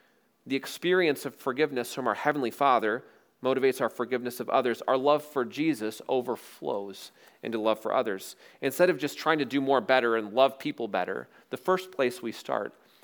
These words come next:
is in our connection to the vine, is in our relationship with God.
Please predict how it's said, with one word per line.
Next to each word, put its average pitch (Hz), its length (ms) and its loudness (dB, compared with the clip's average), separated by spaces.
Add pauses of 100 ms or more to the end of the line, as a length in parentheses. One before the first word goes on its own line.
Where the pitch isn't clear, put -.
(140)
is 120 120 -4
in 127 100 -2
our 113 120 2
connection 120 640 -4
to 101 160 -12
the 101 80 -8
vine, 82 440 -8 (540)
is 110 140 -12
in 117 60 -4
our 107 100 0
relationship 107 720 -6 (680)
with - 220 -14
God. 82 320 -8